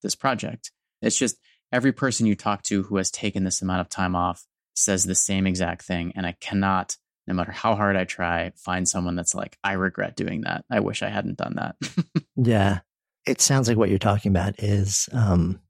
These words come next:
Speaker 2: it's less about what am I going to do, like, getting clarity around what am I going to do after it, and more about who might I become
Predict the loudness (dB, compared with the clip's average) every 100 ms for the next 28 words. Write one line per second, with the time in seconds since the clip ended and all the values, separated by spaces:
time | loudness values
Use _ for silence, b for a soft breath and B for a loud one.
0 | _ _ _ _ -2 2 2 4 6 4
1 | 4 2 4 4 4 2 0 2 4 6
2 | 4 4 4 4 2 0 2 2 2 2
3 | 2 4 4 4 4 6 6 6 4 2
4 | 2 2 4 2 0 -2 -2 -4 -2 0
5 | -2 -2 -2 0 0 2 4 6 6 6
6 | 4 4 2 2 2 0 -4 _ _ _
7 | _ _ _ _ _ _ -6 -4 2 4
8 | 6 6 6 6 4 4 2 0 -2 -6
9 | -4 0 0 -2